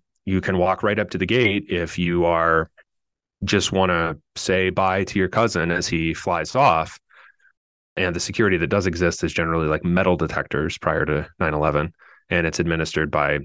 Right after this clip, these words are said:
airport staff. Now you have a federalized bureaucracy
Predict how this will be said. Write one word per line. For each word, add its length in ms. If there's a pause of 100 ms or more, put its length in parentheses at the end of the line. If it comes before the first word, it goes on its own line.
(100)
airport 360
staff. 400 (840)
Now 180
you 140
have 160
a 160
federalized 960
bureaucracy 840